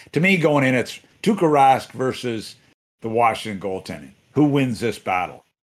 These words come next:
Ovi's a factor. Kuznetsov, where, what, what's going on with Kuznetsov? But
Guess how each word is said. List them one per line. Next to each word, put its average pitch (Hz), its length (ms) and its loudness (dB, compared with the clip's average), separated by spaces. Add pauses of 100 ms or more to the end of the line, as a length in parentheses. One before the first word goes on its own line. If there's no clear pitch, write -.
(200)
Ovi's 127 500 2
a 101 60 -8
factor. 113 500 -6
Kuznetsov, 117 680 -4
where, 156 320 0
what, 156 300 -8
what's - 320 -8
going 151 240 -6
on 139 160 -2
with 127 160 -10
Kuznetsov? 113 600 -10 (420)
But 190 260 2